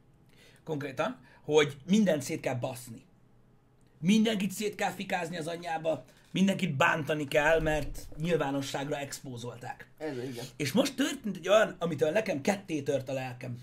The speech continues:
Speaker 2: Na.
Speaker 1: Komolyan mondom. Feltöltöttek egy válogatás videót. Tudom, hogy ismeritek a sztorit valószínűleg. Laci bácsi legjobb kajáiról.
Speaker 2: Ja, igen.
Speaker 1: A Laci konyha. Vágod, biztos emlékszel
Speaker 2: Persze,
Speaker 1: rá.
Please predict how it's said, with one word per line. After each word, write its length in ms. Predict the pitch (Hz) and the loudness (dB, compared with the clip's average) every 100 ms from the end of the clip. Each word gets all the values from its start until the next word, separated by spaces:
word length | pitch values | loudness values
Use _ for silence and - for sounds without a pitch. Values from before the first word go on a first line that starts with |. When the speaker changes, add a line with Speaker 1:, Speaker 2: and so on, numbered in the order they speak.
| - | -10
Speaker 2:
Na. 320 | 196 151 - - - | -8 -8 -10 -18 2
Speaker 1:
Komolyan 280 | 247 202 139 | 4 6 4
mondom. 300 | 123 117 104 - - | -2 -6 -14 -20 -20
Feltöltöttek 1200 | - - - - 196 156 139 131 - 196 - - _ _ _ _ - _ - - _ - - - - | -2 4 6 6 4 4 2 -2 -2 -4 -4 -18 _ _ _ _ -20 _ -20 -20 _ -20 -20 -20 -4
egy 380 | 151 147 139 - - 147 | -2 0 -2 -4 -10 0
válogatás 680 | 254 190 170 147 147 123 120 | 2 4 2 0 -4 -10 -8
videót. 580 | 151 143 120 123 - - _ _ _ _ _ _ _ _ _ - | -8 -8 -8 -10 -12 -18 _ _ _ _ _ _ _ _ _ 2
Tudom, 180 | 226 | 4
hogy 140 | 180 156 | 4 2
ismeritek 360 | 131 139 127 | -2 -4 -4
a 60 | 127 | -8
sztorit 240 | - 131 | -8 -6
valószínűleg. 480 | 127 123 123 143 196 - - - _ _ _ _ _ - | -4 -6 -4 -6 -6 -12 -20 -20 _ _ _ _ _ 6
Laci 340 | 139 262 180 | 8 8 4
bácsi 380 | 156 165 180 165 | 0 0 0 0
legjobb 540 | 180 180 135 143 139 - | 2 2 0 -6 -6 -6
kajáiról. 600 | 151 139 113 104 - - _ _ _ 190 | -2 -2 -4 -12 -20 -20 _ _ _ -12
Speaker 2:
Ja, 440 | 208 208 202 180 | -8 -6 -6 -6
igen. 240 | 165 139 135 | -6 -6 2
Speaker 1:
A 60 | |
Laci 280 | 175 214 151 | 4 4 0
konyha. 380 | 143 123 127 143 | -8 -8 -6 -4
Vágod, 340 | - - 214 233 | -2 -2 -2 -2
biztos 220 | 196 175 | -4 -2
emlékszel 360 | 160 185 175 | 0 2 2
Speaker 2:
Persze, 180 | 160 147 | 2 2
Speaker 1:
rá. 140 | 156 | 0